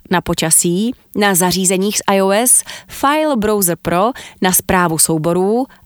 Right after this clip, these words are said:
A V R X Pro a Twist Wave na nahrávání audia v terénu. Ukázal bych ti klidně plochu telefonu a můžeme to projít. Mám tam přes dva tisíce užitečných aplikací ve složkách.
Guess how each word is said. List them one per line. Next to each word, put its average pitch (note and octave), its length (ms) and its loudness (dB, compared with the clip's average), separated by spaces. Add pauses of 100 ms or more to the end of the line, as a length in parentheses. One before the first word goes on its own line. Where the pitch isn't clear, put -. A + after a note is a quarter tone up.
(100)
A G#3 180 4
V F#3 300 2
R F#3+ 260 2 (180)
X - 300 0
Pro F#3+ 360 0 (380)
a F#3 100 4 (120)
Twist C#4+ 480 -2
Wave F3 520 -2
na F#3+ 100 2
nahrávání A3+ 800 0 (120)
audia E3+ 380 0
v - 80 -10
terénu. E3 640 -2 (680)
Ukázal G3+ 480 2
bych G3 140 -2
ti G#3 140 -2
klidně G3+ 360 0
plochu G3 320 -2
telefonu F#3+ 540 0 (100)
a G3 160 2
můžeme C4 360 -2
to A3 120 0
projít. G3+ 500 -2 (240)
Mám G#3+ 240 4
tam G3 200 0
přes E3+ 320 -2
dva E3 220 0
tisíce D4 520 0 (160)
užitečných A3+ 680 0
aplikací E3+ 580 -2
ve E3 100 -2
složkách. E3 580 -2